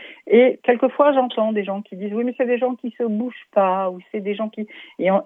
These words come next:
et, et, et je, je me, m'oppose à ça parce que je me dis, effectivement, il y a toujours une part de certaines personnes qui sont un peu inertes, un peu inactives, un peu comme ça.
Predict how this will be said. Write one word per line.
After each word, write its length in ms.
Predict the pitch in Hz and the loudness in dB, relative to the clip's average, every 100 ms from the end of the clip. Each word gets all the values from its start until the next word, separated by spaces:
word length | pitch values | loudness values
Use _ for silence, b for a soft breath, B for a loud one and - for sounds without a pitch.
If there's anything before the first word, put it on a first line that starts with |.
| - | -2
et, 100 | 202 | -4
et, 500 | 202 196 202 - 214 | -2 -4 -2 0 0
et 120 | 214 | 2
je, 280 | 240 - 220 | 0 0 -2
je 100 | 233 | 0
me, 340 | 233 233 - | 2 2 2
m'oppose 460 | 220 240 - 311 247 | 0 2 2 2 2
à 80 | 202 | 0
ça 180 | 175 | -4
parce 120 | 165 185 | -6 -8
que 100 | 196 | -10
je 80 | 202 | -8
me 80 | |
dis, 260 | 196 208 214 | -8 -6 -2
effectivement, 400 | 240 240 - 262 | -2 -2 0 2
il 80 | 233 | 2
y 60 | |
a 20 | 170 | 0
toujours 400 | - 202 208 202 | 0 -2 -2 -2
une 80 | |
part 240 | 185 185 196 B B B - | 2 2 2 B B B -12
de 240 | 180 185 - - - | -4 -4 -6 -10 -6
certaines 340 | 185 196 190 | -2 -2 -2
personnes 420 | 185 180 180 180 | -2 -2 -2 -4
qui 140 | - 180 | -6 -14
sont 140 | 185 | -8
un 120 | 170 | -6
peu 180 | 165 175 | -6 -6
inertes, 460 | 180 170 175 185 - | -4 -2 -2 -4 -4
un 140 | 160 | -8
peu 180 | 165 175 | -6 -6
inactives, 640 | 170 165 - - 170 180 | -4 -6 -8 -10 -8 -4
un 100 | 165 | -2
peu 140 | 151 165 | -2 -2
comme 220 | 160 160 | -4 0
ça. 180 | - 269 | 0 0